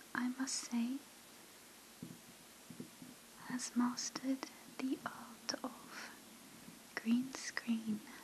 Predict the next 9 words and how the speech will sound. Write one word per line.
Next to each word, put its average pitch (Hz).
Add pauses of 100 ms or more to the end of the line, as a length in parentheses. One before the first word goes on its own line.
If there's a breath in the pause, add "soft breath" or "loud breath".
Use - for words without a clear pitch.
(840 loud breath)
Her - (120)
green 247
screen - (180)
videos 247 (880)
are -
really 247
quite - (220)
amazing. 247 (3000 loud breath)
So -